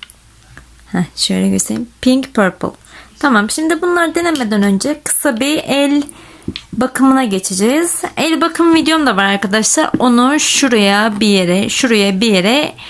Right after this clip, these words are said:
kartını koyarım. Orası biraz daha ayrıntılı bir el bakımı olacak. Bugün sizlere sadece bim'deki ojelerin renklerini deneyeceğiz ve küçük bir bakım olacak.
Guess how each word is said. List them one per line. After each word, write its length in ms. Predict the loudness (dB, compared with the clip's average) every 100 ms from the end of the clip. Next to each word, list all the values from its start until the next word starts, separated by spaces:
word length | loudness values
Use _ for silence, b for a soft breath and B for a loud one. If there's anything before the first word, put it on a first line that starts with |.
| B B -4
kartını 460 | 0 0 0 -2
koyarım. 380 | 2 2 2 0
Orası 360 | 2 2 2 0
biraz 300 | 2 2 2
daha 240 | 2 4
ayrıntılı 640 | 4 2 2 2 0 -2 -2
bir 100 | 0
el 260 | 2 2 0
bakımı 400 | -2 0 2 2
olacak. 300 | 2 0 0 B B B
Bugün 260 | 0 2 0
sizlere 400 | 2 0 2 2
sadece 480 | 2 2 2 0 0
bim'deki 540 | 0 2 0 -2 -2 0
ojelerin 420 | 0 2 2 2
renklerini 420 | 2 0 0 2
deneyeceğiz 440 | 2 0 0 0
ve 100 | -2
küçük 300 | -4 -6 -6
bir 100 | -2
bakım 280 | -2 2 4
olacak. 480 | 4 2 0 0 0